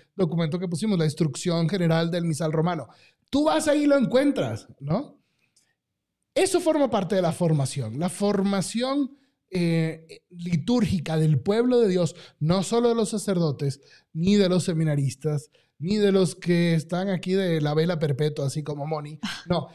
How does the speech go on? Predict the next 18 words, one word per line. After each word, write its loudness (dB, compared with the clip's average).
la 0
celebración 2
de, 0
la, 2
la 2
formación -2
de 4
todo 2
el 6
mundo 4
tiene -6
que 0
ser 2
una 2
prioridad, -2
porque -12
si -2
no, 0